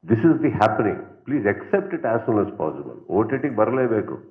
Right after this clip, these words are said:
ಹಾಗಂತ ಇವತ್ತು ಸಿನಿಮಾ ಥಿಯೇಟ್ರಲ್ಲಿ ರಿಲೀಸ್ ಆಗ್ಲಿಂದ ಓ ಟಿ ಟಿ ಅವರು ತಗೊಂತಾ ಇಲ್ಲ. And ಓ ಟಿ ಟಿ ಅವ್ರು ಪರ್ಚೇಸಿಂಗೇ ಸ್ಟಾಪ್ ಮಾಡಿದ್ದಾರೆ ಎಷ್ಟೋ ಕಡೆ. And again, ಮನೆಯಲ್ಲಿ ನಿಮಗೆ ದೇವ್ರ ಕೋಣೆ ಇದೆ ಅಂದ್ ಮಾತ್ರ ನೀವು ದೇವಸ್ಥಾನಕ್ಕೆ ಹೋಗೇ ಹೋಗ್ತೀರಾ ತಾನೆ? ಅದು ಪ್ರಪಂಚಕ್ಕೆ ಗೊತ್ತಿದೆ.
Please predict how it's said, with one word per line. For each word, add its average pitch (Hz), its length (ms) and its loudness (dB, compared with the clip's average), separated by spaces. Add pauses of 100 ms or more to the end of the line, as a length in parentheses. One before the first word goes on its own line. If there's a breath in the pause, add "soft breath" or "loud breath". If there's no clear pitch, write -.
(100)
ಹಾಗಂತ 127 480 2
ಇವತ್ತು 123 260 4
ಸಿನಿಮಾ 123 360 0
ಥಿಯೇಟ್ರಲ್ಲಿ 123 500 2
ರಿಲೀಸ್ 123 200 0
ಆಗ್ಲಿಂದ 117 300 0
ಓ 113 140 4
ಟಿ 117 140 0
ಟಿ 120 120 -2
ಅವರು 113 160 0
ತಗೊಂತಾ 90 320 -2
ಇಲ್ಲ. 64 140 -12 (1080)
And 95 100 -2
ಓ 113 100 6
ಟಿ 123 140 2
ಟಿ 127 100 2
ಅವ್ರು 123 180 2
ಪರ್ಚೇಸಿಂಗೇ 117 500 2
ಸ್ಟಾಪ್ 104 280 0
ಮಾಡಿದ್ದಾರೆ 71 360 -4
ಎಷ್ಟೋ 73 220 -6
ಕಡೆ. - 360 -12 (720)
And 104 200 2
again, 143 320 4 (1600)
ಮನೆಯಲ್ಲಿ 147 380 6
ನಿಮಗೆ 127 380 4
ದೇವ್ರ 120 240 4
ಕೋಣೆ 127 200 2
ಇದೆ 123 120 0
ಅಂದ್ 120 140 0
ಮಾತ್ರ 113 200 -2
ನೀವು 113 280 -2
ದೇವಸ್ಥಾನಕ್ಕೆ 113 520 -2
ಹೋಗೇ 117 160 2
ಹೋಗ್ತೀರಾ 117 380 2
ತಾನೆ? 95 220 -2
ಅದು 87 160 -4
ಪ್ರಪಂಚಕ್ಕೆ 113 440 -4
ಗೊತ್ತಿದೆ. - 560 -10